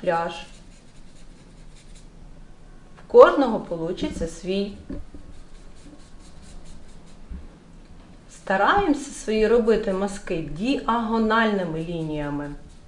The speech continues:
Таким чином ми показуємо нашу площину. Ось знов я собі взяла коричневого на пензлик, втираючи в наше полотно,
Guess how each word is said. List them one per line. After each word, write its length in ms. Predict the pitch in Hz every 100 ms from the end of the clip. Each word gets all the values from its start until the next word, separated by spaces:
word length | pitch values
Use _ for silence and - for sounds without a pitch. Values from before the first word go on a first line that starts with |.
| - - -
Таким 420 | 208 208 339 427
чином 460 | - 226 190 262 240
ми 120 | 202
показуємо 720 | 370 370 220 214 220 269 262
нашу 320 | 202 226 311
площину. 840 | 294 196 196 - 196 185 180 196 - - - - - - -
Ось 240 | 233 262 -
знов 240 | 170 220
я 140 | 262 247
собі 300 | 247 214 226
взяла 360 | 220 214 214
коричневого 880 | 208 220 208 208 202 208 202 202 208
на 140 | 202 202
пензлик, 840 | 196 202 190 185 185 185 180 175 - - - -
втираючи 760 | - - 175 165 226 294 - 170
в 40 |
наше 500 | 160 180 233 - 170 - - - - - - - - - - - - -
полотно, 760 | 220 202 156 - 156 151 170